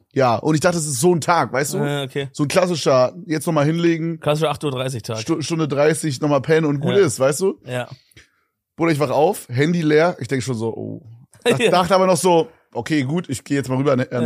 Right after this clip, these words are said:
Speaker 2: Ja.
Speaker 1: an Marshals Handy.
Speaker 2: Ja.
Speaker 1: Mal gucken, wie spät es ist.“
Speaker 2: Mal gu-, WhatsApp gucken,
Speaker 1: Und
Speaker 2: äh, wie spät ist es, ja?
Speaker 1: man muss,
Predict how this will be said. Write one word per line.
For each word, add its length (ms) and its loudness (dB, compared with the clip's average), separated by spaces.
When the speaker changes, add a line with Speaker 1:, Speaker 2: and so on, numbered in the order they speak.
Speaker 2:
Ja. 80 -
Speaker 1:
an 100 -2
Marshals 320 -4
Handy. 320 -4
Speaker 2:
Ja. 280 0
Speaker 1:
Mal 100 0
gucken, 220 0
wie 80 0
spät 180 -2
es 140 -4
ist.“ 140 -2
Speaker 2:
Mal 60 0
gu-, 60 -2
WhatsApp 260 0
gucken, 240 -2
Speaker 1:
Und 60 4
Speaker 2:
äh, 140 6
wie 40 -2
spät 200 -4
ist 80 -6
es, 100 -12
ja? 140 -6
Speaker 1:
man 140 4
muss, 180 -2